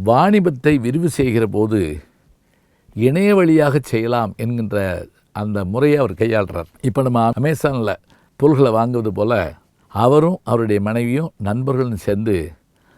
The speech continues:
அலிபாபா என்கின்ற ஒரு இதை தொடங்குறாங்க. அது தொடங்குன நேரம் பார்த்தீங்கன்னா,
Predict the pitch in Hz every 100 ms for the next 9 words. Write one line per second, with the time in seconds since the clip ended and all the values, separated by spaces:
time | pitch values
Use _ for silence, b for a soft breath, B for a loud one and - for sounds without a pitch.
0 | b b 110 156 156 151 107 117 98 80
1 | - 113 117 104 98 95 82 - _ 110
2 | 110 98 95 110 101 107 104 98 82 78
3 | - _ _ _ _ - 101 107 95 -
4 | 135 185 185 156 131 143 156 113 123 113
5 | 107 127 110 95 107 127